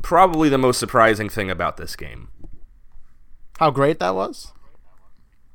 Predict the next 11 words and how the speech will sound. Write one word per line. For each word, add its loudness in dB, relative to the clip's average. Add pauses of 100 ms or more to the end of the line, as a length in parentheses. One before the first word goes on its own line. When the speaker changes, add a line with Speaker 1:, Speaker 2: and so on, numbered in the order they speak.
(800)
Speaker 1:
No, 6
just -2
seeing 0
a -2
seven-year-old 0
sing -4
the -4
national -4
anthem -8
in -10
general. -10